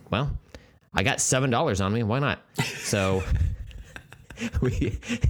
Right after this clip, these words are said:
we walked through there and it looked like a large rat, but also it was like,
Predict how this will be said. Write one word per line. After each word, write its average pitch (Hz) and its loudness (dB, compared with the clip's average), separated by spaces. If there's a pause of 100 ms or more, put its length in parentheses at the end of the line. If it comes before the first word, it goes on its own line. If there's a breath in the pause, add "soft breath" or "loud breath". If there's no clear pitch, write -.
(480 loud breath)
we 113 2
walked 135 2
through 147 0
there 98 2
and 277 -2
it 180 2
looked - 0
like 240 0
a 214 0
large 170 0
rat, 147 2
but 120 0
also 147 0
it 127 0
was 113 0
like, 92 0